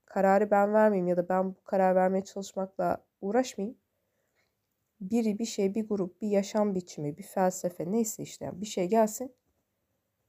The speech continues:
ve ben ona tutunayım en azından. Yani sürükleniyoruz, bari ona tutunayım." Yani düşünün ki insan yetişkinleştikçe bir derede, sonsuza akan bir derede sürükleniyor.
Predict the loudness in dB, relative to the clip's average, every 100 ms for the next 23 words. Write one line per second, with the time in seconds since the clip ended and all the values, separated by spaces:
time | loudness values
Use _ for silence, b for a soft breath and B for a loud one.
0 | _ _ _ _ _ _ _ _ 0 4
1 | 6 6 4 0 -12 -8 -6 -4 -2 -2
2 | -4 -6 -4 -2 -4 -6 -4 -4 0 2
3 | 4 2 2 4 4 2 0 -2 -14 -14
4 | -12 -14 _ _ _ _ _ _ _ 0
5 | 2 0 -6 -2 0 -2 -8 -12 -14 _
6 | _ _ _ _ _ _ -8 -6 2 2
7 | 2 -4 -10 -2 -2 -2 -6 -14 -12 -12
8 | -12 _ -4 2 4 6 6 4 -4 -8
9 | _ _ _ _ _ -4 -4 -4 6 6
10 | 6 4 2 2 0 0 0 -2 -10 -12
11 | -10 -6 -4 -4 -6